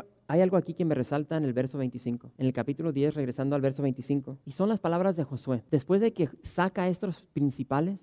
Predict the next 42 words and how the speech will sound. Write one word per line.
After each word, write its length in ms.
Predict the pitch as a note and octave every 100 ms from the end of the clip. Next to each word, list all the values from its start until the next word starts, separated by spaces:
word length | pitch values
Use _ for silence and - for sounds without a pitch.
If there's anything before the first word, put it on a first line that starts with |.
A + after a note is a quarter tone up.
| _
y 140 | C3
los, 480 | B2 B2+ A#2 - - _ _
les 240 | B2 B2 -
pisan 300 | D3+ E3 D#3
el 140 | C3
cuello, 420 | C#3+ D3 D#3+ E3+ - _ _ _
los 240 | - B2+ A#2
matan, 540 | C3 D3+ E3+ E3+ D#3+ -
Josué 340 | C3 E3 F3
dice 300 | F#3 E3+ D3+
algo. 320 | C#3 B2 A2 -
Fíjense 340 | F3+ G#3 F#3
lo 100 | D#3
que 80 | C#3+
él 80 | C#3+
dice. 320 | D3 - A#2 -
Le 160 | D3
dice 220 | C#3+ F3+ G#3+
a 40 |
sus 140 | E3+
principales, 720 | - D3+ - D3+ E3 G3+ - - _ _ _ _ _ _ _ _ -
"No 240 | C#3 C#3+ F#3
temáis 500 | G#3+ F3+ G3+ A#3 - -
ni 300 | D3 D3 D3
os 380 | C#3 C#3 - -
atemoricéis, 920 | C3 C3 C3+ B2+ A#2+ C#3 D3 F#3+ - _
sed 200 | C#3 C3+
fuertes 580 | D3 D#3 E3+ G#3+ - _ _ _ -
y 100 | C3+
valientes, 600 | B2+ C3 D3+ E3 G#3 - _ _ _ _ _
porque 340 | D#3 D3 E3 D3+
así 300 | C#3 E3+ A3
hará 260 | G3+ F#3+
Jehová 520 | G3 F3 D3 E3+ G#3 -
a 120 | C3+
todos 420 | - D#3 F3+ G3+
vuestros 300 | D#3+ - C3
enemigos 540 | B2+ B2+ D3 F3 F3 -
contra 380 | D3 E3 D#3+
los 180 | D3 C3
cuales 360 | - C3+ C#3 C3+
peleáis". 480 | B2+ A#2 A2 -